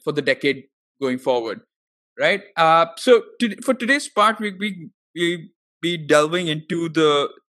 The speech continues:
Spanish League or La Liga, and we're gonna be talking about one of the biggest clubs in world football, if not the biggest clubs in world football, that is Real Madrid,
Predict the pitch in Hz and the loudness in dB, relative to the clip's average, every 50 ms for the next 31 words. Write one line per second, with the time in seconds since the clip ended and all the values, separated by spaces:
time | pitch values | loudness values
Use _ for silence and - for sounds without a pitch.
0 | _ _ _ _ _ _ 139 135 135 143 143 - - 139 147 170 170 147 135 127 | _ _ _ _ _ _ -2 0 0 0 -4 -6 -4 -2 -2 -2 2 2 2 2
1 | 123 120 120 120 127 127 123 135 147 190 202 - _ _ _ _ _ _ _ _ | 2 0 0 0 -2 0 2 2 2 2 0 -8 _ _ _ _ _ _ _ _
2 | _ 139 143 165 175 185 220 233 233 240 - - 165 160 165 208 190 180 175 185 | _ -2 0 0 0 2 0 0 -2 -2 0 2 2 2 0 -2 -4 2 2 2
3 | 180 160 139 139 151 160 160 156 165 160 156 147 127 127 _ _ _ - 151 151 | 2 2 0 -2 -2 -2 -2 -4 -6 -6 -6 -10 -16 -20 _ _ _ -2 0 0
4 | 151 175 165 - - - 143 143 143 147 - - - _ 135 139 143 147 135 135 | 0 0 -2 -4 -6 0 4 4 4 4 2 -4 -8 _ -2 -2 0 2 2 2
5 | 135 135 139 - 139 123 139 143 139 156 160 156 - 180 170 151 - - - _ | 2 2 0 -4 -4 0 0 0 2 2 -2 -2 0 0 0 0 0 -6 -10 _
6 | 185 180 170 147 139 143 131 147 143 - - - 143 131 135 135 127 - - _ | -6 -6 -4 -2 -2 0 0 0 -2 -2 -4 0 2 2 2 2 0 -8 -18 _
7 | _ 127 127 127 127 123 127 127 123 123 - 135 127 170 196 202 175 139 131 123 | _ -6 -4 -4 -2 0 0 0 -2 -4 -8 -6 -2 0 0 0 0 -2 -2 -2
8 | 127 127 127 127 127 123 120 120 120 123 117 113 123 143 190 247 | -2 -4 -4 -4 -2 -2 0 -2 -4 -8 -10 -4 2 2 2 2